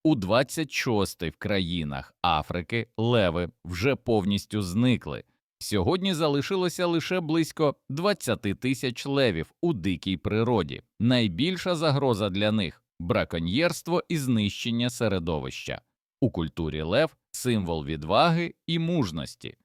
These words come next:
В Індії лев — символ бога Вішну, Нарасімха. Африканські легенди називають левів охоронцями душ. Леви можуть розвивати стратегії полювання,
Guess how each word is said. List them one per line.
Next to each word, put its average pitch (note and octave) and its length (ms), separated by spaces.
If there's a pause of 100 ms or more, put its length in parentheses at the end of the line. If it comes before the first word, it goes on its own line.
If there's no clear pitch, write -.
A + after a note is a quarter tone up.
(260)
В G2 140 (100)
Індії C#3 580 (100)
лев — E3 280 (360)
символ F#3 480
бога B2+ 440 (120)
Вішну, A2 640 (220)
Нарасімха. B2 760 (360)
Африканські D#2 640
легенди E3 500
називають F#3 600
левів C#3 480
охоронцями G#2+ 840
душ. G#2 400 (460)
Леви C3+ 400
можуть G#2 340
розвивати B2+ 600
стратегії F2 600
полювання, C3 720